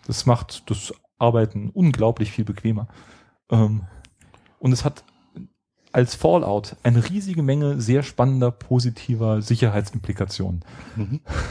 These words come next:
Speaker 2: Und es gibt einen Vorteil, den hast du gerade schon mal erwähnt, es gibt sehr gute Frontends auch dafür,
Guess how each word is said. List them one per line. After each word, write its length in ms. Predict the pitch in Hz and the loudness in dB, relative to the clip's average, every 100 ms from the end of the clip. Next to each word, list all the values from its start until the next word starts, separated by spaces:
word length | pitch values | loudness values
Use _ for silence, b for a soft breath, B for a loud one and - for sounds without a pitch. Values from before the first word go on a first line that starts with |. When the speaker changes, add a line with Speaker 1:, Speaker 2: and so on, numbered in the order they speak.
| B B B B B - | B B B B B 0
Speaker 2:
Und 140 | 123 | 2
es 160 | 143 - | 2 0
gibt 200 | 113 - | -4 -2
einen 160 | 104 | -2
Vorteil, 460 | 98 - 139 143 135 | 0 2 2 2 2
den 180 | 127 113 | 4 2
hast 160 | 123 | 0
du 60 | 113 | 0
gerade 160 | 110 113 | -2 0
schon 160 | - | 0
mal 80 | 101 | 0
erwähnt, 340 | 92 101 120 | 0 0 0
es 80 | 117 | -2
gibt 160 | - 110 | -6 -4
sehr 140 | 110 | -4
gute 180 | 104 98 | -4 -6
Frontends 460 | 92 123 135 123 95 | 0 0 2 0 -2
auch 80 | |
dafür, 480 | 90 110 135 - 139 | 0 0 0 -8 -20